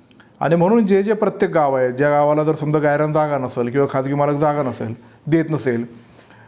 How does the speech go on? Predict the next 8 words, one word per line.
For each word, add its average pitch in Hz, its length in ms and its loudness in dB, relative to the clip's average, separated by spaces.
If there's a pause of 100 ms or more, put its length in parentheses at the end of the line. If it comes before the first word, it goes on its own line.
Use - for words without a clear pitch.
(220)
तर 185 80 2
पाच 185 240 0
पाच 202 220 0
गावांचा 190 380 0
क्लस्टर 190 420 2
करून 170 340 2 (240)
एक 143 140 -10
सामुदायिक 170 680 0